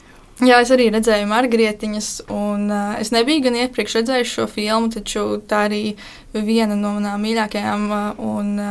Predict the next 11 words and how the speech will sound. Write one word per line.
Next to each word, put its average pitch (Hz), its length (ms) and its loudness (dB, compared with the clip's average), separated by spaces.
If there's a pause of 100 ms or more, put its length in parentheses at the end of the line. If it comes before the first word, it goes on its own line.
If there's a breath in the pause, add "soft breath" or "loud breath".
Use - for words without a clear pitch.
(220)
es - 200 -10
noteikti 220 460 -2
vēl 240 100 -2
kādreiz 214 540 -4
vēlētos 214 800 -4
noskatīties. 220 580 -4 (300 loud breath)
Ļoti 247 340 4
interesanti 247 480 2
man 220 80 2
šķita, 247 480 -2
ka 220 140 4